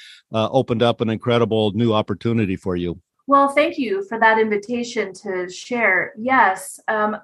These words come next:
Speaker 2: thirteen years ago, my husband died unexpectedly. Uh, he was driving home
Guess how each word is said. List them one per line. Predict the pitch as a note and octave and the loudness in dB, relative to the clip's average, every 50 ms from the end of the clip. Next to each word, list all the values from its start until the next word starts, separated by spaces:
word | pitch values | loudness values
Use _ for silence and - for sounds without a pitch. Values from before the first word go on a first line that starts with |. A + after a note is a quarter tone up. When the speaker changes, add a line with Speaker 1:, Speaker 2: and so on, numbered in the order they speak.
| - - | -10 -4
Speaker 2:
thirteen | D#4 E4+ F4 C4+ - F#4 F#4 E4 | -2 -2 -2 -2 -2 -2 0 2
years | C#4 C4 C4 C#4+ C#4+ C#4+ | 4 4 2 2 0 -2
ago, | C4+ G#3+ G#3+ G#3 F3+ F3 F3 F3 F#3 F#3+ - - _ _ _ _ _ - | -6 -4 -2 0 0 2 2 0 -2 -4 -6 -10 _ _ _ _ _ -4
my | G#3+ A3 A3 A3 A3 A3+ | 0 2 4 4 4 4
husband | A#3+ B3 C#4 C#4+ C#4 C#4+ - F4 D#4 C4 | 2 2 0 0 0 0 -2 -2 0 0
died | C4+ B3 A3+ B3 B3 | 2 2 2 4 2
unexpectedly. | - A#3+ B3+ C4+ B3+ - - - F4 F4+ - E4 A#3 G3+ F3+ E3 E3 E3 D#3+ - _ _ _ _ _ _ _ _ _ _ _ - - | 0 0 0 -2 -4 -4 -2 0 0 0 -2 -6 -8 -6 -6 -6 -6 -6 -10 -12 _ _ _ _ _ _ _ _ _ _ _ -8 -4
Uh, | G3+ G3 G3 G3 G#3 G3+ | -2 -2 -2 -2 -4 -6
he | - A#3 A3+ A3+ A3+ A3 | -8 -8 -8 -6 -6 -4
was | G#3+ A3 A3 A3 G#3+ G#3+ G#3 - | 0 2 4 4 4 2 -2 -2
driving | - G#3+ G#3 G#3+ G#3 A3+ A3+ A#3 | 2 2 2 2 2 -2 -4 -6
home | A#3+ A3+ A#3+ A3 A3 A3+ A#3 A#3+ | -6 -4 -2 0 2 2 2 2